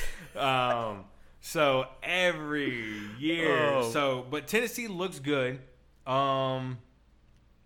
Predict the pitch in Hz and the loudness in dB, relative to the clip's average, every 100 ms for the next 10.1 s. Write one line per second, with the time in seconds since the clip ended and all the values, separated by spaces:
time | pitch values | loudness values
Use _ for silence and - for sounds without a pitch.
0 | - - 127 135 139 - 165 156 156 165 | -20 -10 -2 -2 0 2 4 2 -2 -4
1 | 147 143 131 - - - - 143 147 135 | -4 -4 -8 -20 -20 -8 0 0 2 0
2 | 123 117 113 - - - - - 131 147 | 0 0 -4 -12 -20 -20 -20 -6 -4 -2
3 | 190 - 113 - - 190 180 - 139 135 | -4 -4 -6 -4 2 2 2 -2 -2 -2
4 | 127 117 147 131 123 127 117 113 101 98 | -4 -4 -2 0 -2 -2 -4 -8 -8 -8
5 | 90 95 87 107 123 113 127 123 117 113 | -6 -4 -2 0 0 0 -2 0 -2 -2
6 | 131 156 143 120 127 156 160 156 147 139 | -2 0 0 -2 -2 0 0 -2 -2 -2
7 | 143 131 - - 127 151 156 156 160 156 | -4 -8 -20 -8 -2 0 0 -4 -2 0
8 | 143 - 127 - 147 151 135 151 147 139 | 0 -2 -8 -2 0 0 -2 -2 0 -2
9 | 131 135 131 123 120 139 131 127 120 107 | -4 -2 -2 -4 -8 -4 -2 0 -2 -6